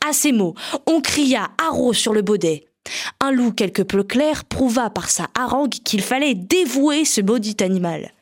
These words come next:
ce pelé, ce galeux d'où venait tout leur mal. Sa peccadille fut jugée un cas pendable. Manger l'herbe d'autrui, quel crime abominable ! Rien que la mort n'était capable d'expier son forfait.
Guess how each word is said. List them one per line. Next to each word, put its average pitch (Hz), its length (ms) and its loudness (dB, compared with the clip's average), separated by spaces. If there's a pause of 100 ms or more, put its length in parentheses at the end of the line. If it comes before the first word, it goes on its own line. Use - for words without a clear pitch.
(180)
ce - 160 2
pelé, 262 520 0 (260)
ce - 160 2
galeux 320 580 2
d'où 247 140 2
venait 285 400 0 (100)
tout 403 180 4
leur 269 200 0
mal. 180 360 -2 (520)
Sa 240 160 0
peccadille 233 500 2
fut 196 180 0
jugée 220 680 2
un 175 100 -4
cas 180 240 -2
pendable. 160 680 -2 (840)
Manger 233 340 4
l'herbe 202 380 2
d'autrui, 208 600 0 (340)
quel 269 160 0
crime 302 260 2
abominable ! 339 880 0 (240)
Rien 370 320 2
que - 80 0
la 240 140 2
mort 302 400 2
n'était 214 260 0
capable 254 760 -2
d'expier 220 560 0
son 185 160 -2
forfait. 165 500 -6